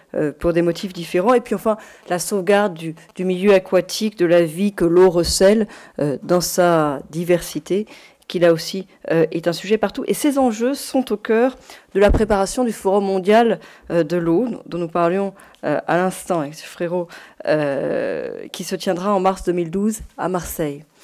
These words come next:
Et, et je voudrais en dire un mot plus particulier, euh, parce que pour moi, euh, cette échéance, euh,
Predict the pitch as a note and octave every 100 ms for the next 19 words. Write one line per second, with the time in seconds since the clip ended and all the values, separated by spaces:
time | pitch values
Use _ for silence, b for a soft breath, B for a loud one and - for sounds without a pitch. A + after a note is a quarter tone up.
0 | B B B - - G3+ A3+ A#3 B3 A3
1 | G3+ A#3+ G#3 G3 G#3 A3 - A3 G3+ -
2 | F#3 - E3+ D#3+ F3 B3 b b b -
3 | D3 C#3+ E3+ D#3+ - F#3+ F#3 D#3 - _
4 | _ - - _ F3+ D#3+ - E3+ F3 F#3
5 | G#3 A#3+ C4 b b b - - E3+ D3+
6 | - - F#3+ F#3+ F#3 - G3 F3 F#3+ -
7 | - b b b - C#3 D3